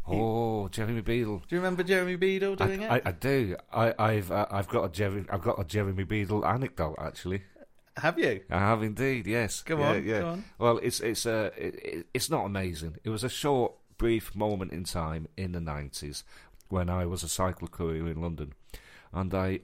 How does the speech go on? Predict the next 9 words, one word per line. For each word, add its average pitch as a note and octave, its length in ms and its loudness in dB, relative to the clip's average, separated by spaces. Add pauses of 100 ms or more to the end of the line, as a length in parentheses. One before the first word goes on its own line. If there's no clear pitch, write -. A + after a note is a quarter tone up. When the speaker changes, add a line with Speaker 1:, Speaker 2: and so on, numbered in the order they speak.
Speaker 2:
I G2 120 2
was F#2+ 160 -2
very A#2 520 -2
nearly G2+ 580 -2 (380)
run G2+ 160 0
over E2+ 440 0 (180)
by F#2 180 0
Jeremy F#2 400 -2
Beadle E2+ 460 -4